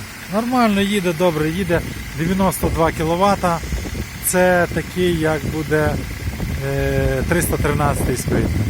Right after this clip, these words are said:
Все, удачі вам, покупці автомобіля. Кому треба такий автомобіль, то дзвоніть.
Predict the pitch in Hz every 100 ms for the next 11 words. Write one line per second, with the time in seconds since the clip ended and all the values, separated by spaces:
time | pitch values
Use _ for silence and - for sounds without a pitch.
0 | - - - - - - - 185 151 165
1 | 214 196 180 175 - - 180 - 175 170
2 | 196 202 254 220 - 190 190 190 185 190
3 | - 190 185 185 190 185 208 180 170 143
4 | 156 139 120